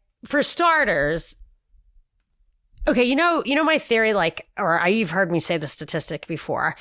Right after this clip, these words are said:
and I've lo-, I've observed this for years. The, in a, the United States defense budget is fifty percent of the defense budget for the world,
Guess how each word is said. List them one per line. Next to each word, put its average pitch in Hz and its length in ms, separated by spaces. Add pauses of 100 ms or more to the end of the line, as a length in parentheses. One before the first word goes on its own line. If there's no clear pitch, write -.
(260)
and 185 140
I've 185 160
lo-, 254 240
I've 202 220 (100)
observed 190 460
this 196 180
for 196 140
years. 160 420 (340)
The, 247 600 (1300)
in 294 220
a, 330 560
the 240 200
United 277 500
States - 680 (880)
defense 185 540
budget 285 580 (1080)
is 254 460 (120)
fifty 311 640
percent 208 720 (160)
of 165 240
the 165 380
defense 196 440
budget 175 360
for 180 140
the 151 100
world, 135 520